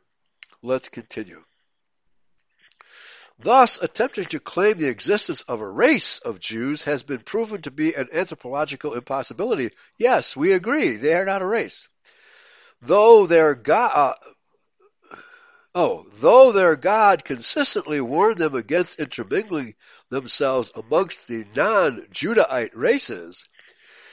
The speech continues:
their misogynistic tendencies are well documented. No, they're not. They picked up, they picked up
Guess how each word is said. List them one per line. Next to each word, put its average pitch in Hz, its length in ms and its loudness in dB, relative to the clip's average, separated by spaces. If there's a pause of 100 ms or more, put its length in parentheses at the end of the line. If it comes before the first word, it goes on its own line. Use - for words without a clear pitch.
(120)
their 131 180 0
misogynistic 180 920 -2
tendencies 165 720 -2
are 131 160 -2
well 160 240 0
documented. 143 760 -4
No, 117 220 -6
they're 233 220 2
not. 240 340 2 (1000)
They 143 120 0
picked 143 340 -2
up, 175 280 0 (880)
they 123 140 -6
picked 185 320 -4
up 156 240 -2